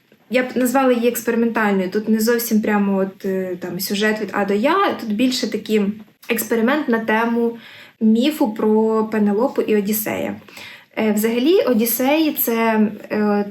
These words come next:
теж, можна було б сказати, моя з улюб-, одна з м-, моїх улюблених книжок, але в мене не повертається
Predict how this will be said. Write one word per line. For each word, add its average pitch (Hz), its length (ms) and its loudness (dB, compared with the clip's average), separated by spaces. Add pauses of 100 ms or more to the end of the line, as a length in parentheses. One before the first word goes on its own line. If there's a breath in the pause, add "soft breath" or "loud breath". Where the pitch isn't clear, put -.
(120)
теж, - 280 0 (220)
можна 226 340 0
було 214 160 2
б 220 40 -4
сказати, 220 400 -2
моя 214 220 4
з 214 60 0
улюб-, 214 340 0
одна 226 240 0
з 220 80 0
м-, 214 140 2 (100)
моїх 220 360 2
улюблених 214 360 2
книжок, 254 360 0
але 254 120 2
в 214 40 0
мене 240 220 2
не 226 120 4
повертається 208 840 -2